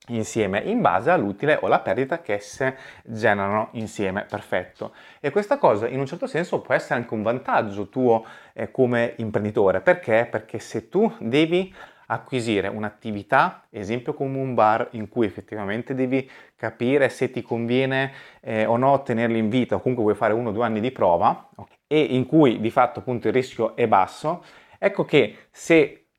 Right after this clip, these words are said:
questa cosa, questa seconda azienda genera una perdita fiscale,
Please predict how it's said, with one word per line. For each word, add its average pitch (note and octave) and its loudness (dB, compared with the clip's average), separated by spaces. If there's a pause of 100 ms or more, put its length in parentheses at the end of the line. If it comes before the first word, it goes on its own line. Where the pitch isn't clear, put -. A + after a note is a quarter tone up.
(200)
questa C3+ 0
cosa, A#2 6
questa A#2+ -6
seconda D3+ -2
azienda A#2+ 2
genera A2+ 0
una C3 0
perdita A#2 0
fiscale, A2+ 0